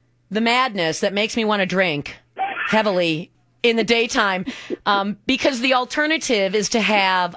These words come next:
a leftist appointed to the United States Supreme Court, trillions of dollars in commitments to the Paris Accord, an economy that still isn't hitting two percent growth, you know, serious numbers of people who are, who are, who are permanently out of work,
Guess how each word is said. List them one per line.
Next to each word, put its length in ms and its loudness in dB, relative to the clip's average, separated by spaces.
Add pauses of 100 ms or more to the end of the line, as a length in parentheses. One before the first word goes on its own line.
a 100 2
leftist 580 0
appointed 380 0
to 60 -2
the 80 -4
United 300 2
States 220 -2
Supreme 300 -2
Court, 360 0 (560)
trillions 520 2
of 80 0
dollars 340 0
in 80 -2
commitments 460 -2
to 40 -2
the 80 2
Paris 360 0
Accord, 480 -2 (360)
an 120 2
economy 580 2
that 200 0
still 280 2
isn't 220 -2
hitting 260 2
two 220 0
percent 400 0
growth, 440 -2 (460)
you 120 2
know, 140 2
serious 540 2
numbers 320 2
of 140 -2
people 300 0
who 140 2
are, 280 2
who 60 0
are, 160 0
who 300 -2
are 120 2
permanently 640 0
out 180 4
of 140 -2
work, 420 -2